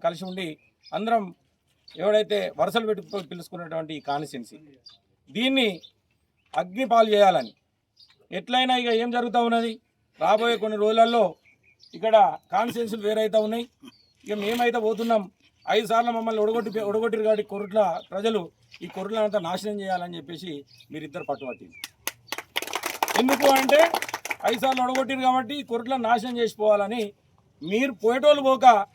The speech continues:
ఇక్కడ ఉన్నటువంటి మా అందరి మధ్యలో కూడా చిచ్చు పెట్టాలని మీరు చూస్తూ ఉన్నారు. కానీ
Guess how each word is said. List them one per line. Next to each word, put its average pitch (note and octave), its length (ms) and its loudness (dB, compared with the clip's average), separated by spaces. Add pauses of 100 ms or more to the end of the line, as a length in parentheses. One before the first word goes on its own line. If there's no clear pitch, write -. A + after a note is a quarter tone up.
(240)
ఇక్కడ A#3+ 280 -2
ఉన్నటువంటి C4 380 -2 (120)
మా G#3+ 160 0
అందరి C#4+ 280 2
మధ్యలో A#3+ 300 -2
కూడా A3+ 160 -4
చిచ్చు G3 200 -18
పెట్టాలని F#3+ 380 -6
మీరు F3 180 -14
చూస్తూ C#3+ 280 -10
ఉన్నారు. G2+ 200 -20 (1400)
కానీ G3 140 -2